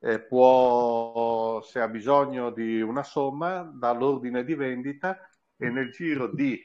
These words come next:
massimo due giorni lavorativi ha la somma sul suo conto. Quindi questo non c'è, non è collegato a nessun vincolo di tempo, c'è la massima flessibilità con Auvesta per qualsiasi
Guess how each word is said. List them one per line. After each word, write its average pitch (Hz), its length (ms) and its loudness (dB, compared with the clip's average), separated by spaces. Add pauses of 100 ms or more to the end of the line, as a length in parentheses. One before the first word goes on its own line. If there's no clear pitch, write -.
massimo 120 500 -6
due 147 220 -6
giorni 135 260 -6
lavorativi 131 840 -10
ha 117 320 -2 (160)
la 120 100 -12
somma 104 380 -12
sul 110 240 -14
suo 101 200 -10
conto. - 560 -12 (500)
Quindi 117 240 -6
questo 135 320 0
non 113 180 -4
c'è, 113 680 0 (480)
non 123 180 -4
è 139 80 0
collegato 131 420 2
a 123 40 2
nessun 131 380 -8
vincolo 165 420 -2
di 120 200 -8
tempo, 147 500 0
c'è 131 120 -6
la 117 100 0
massima 135 440 -4
flessibilità 113 760 -8
con 123 160 -6
Auvesta 117 480 -2
per 117 280 -10
qualsiasi 120 840 -8